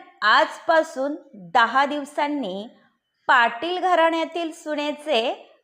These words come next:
आगमन होणार आहे, राकेश यांनी अनाउन्समेंट केली. त्रिशाचा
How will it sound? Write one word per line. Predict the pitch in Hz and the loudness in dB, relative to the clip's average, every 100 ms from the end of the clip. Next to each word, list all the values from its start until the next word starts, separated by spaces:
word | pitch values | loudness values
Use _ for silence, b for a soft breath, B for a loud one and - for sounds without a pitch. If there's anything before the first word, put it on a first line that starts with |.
| _ 294 | _ 2
आगमन | 285 269 277 269 269 | 4 4 2 2 2
होणार | 302 247 240 233 | 2 0 2 2
आहे, | 220 208 190 170 - _ _ _ _ _ _ _ - | 2 0 -6 -8 -16 _ _ _ _ _ _ _ 0
राकेश | 214 185 - 254 269 277 | 2 2 0 -4 -2 -2
यांनी | 247 240 285 330 - | -2 -4 -8 -10 -8
अनाउन्समेंट | 214 202 208 202 196 208 262 320 | -4 -2 -4 -8 -12 -10 -8 -10
केली. | 247 175 175 160 _ _ _ b b b b 339 | -12 -12 -14 -20 _ _ _ b b b b -4
त्रिशाचा | 320 320 370 370 370 254 233 | -4 2 2 4 2 2 0